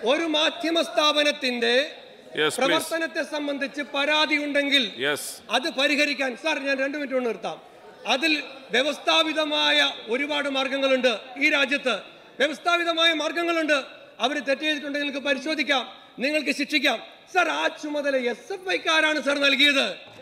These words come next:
Speaker 1: ഇവിടെ എസ് എഫ് ഐക്ക് സെൻസർഷിപ്പിന്റെ ഉത്തരവാദിത്തം ഈ ഗവൺമെന്റ് നൽകിയിട്ടുണ്ടോ? സാർ, ഈ ഗുണ്ടാ പടയല്ലേ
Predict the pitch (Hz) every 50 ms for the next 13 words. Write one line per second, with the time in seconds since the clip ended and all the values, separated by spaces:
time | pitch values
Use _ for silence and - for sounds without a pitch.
0 | 294 320 330 - 339 330 330 339 320 294 294 285 - - - 349 349 359 349 339
1 | - 320 - - 277 294 285 - 359 349 - 311 311 - 330 330 311 320 311 302
2 | 277 - - - - - 277 - - 330 349 330 311 294 302 294 311 294 294 302
3 | 294 277 294 302 294 311 311 311 311 302 302 269 311 294 311 302 294 294 269 247
4 | - - - - - - - - - 320 320 339 339 330 330 311 302 311 302 -
5 | - - - - - 233 294 330 330 320 226 247 277 294 294 302 311 311 302 -
6 | 285 277 285 285 285 277 269 254 247 220 214